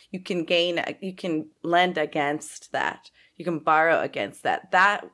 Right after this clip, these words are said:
I had never thought of before, um, which is probably exactly what it needs to be.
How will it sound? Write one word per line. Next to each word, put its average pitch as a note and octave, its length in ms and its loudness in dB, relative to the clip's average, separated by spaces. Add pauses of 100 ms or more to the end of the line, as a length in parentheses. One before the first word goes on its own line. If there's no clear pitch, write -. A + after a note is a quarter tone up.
(120)
I E3 100 -2
had E3 280 -6
never D#3+ 300 2
thought A2 260 0
of F2 180 -4
before, - 440 -10 (500)
um, C#3+ 520 2
which - 200 -8
is - 180 -8 (580)
probably E3+ 360 -6
exactly - 520 -4
what A2 100 -12
it - 100 -16
needs - 200 -18
to - 100 -14
be. - 220 -16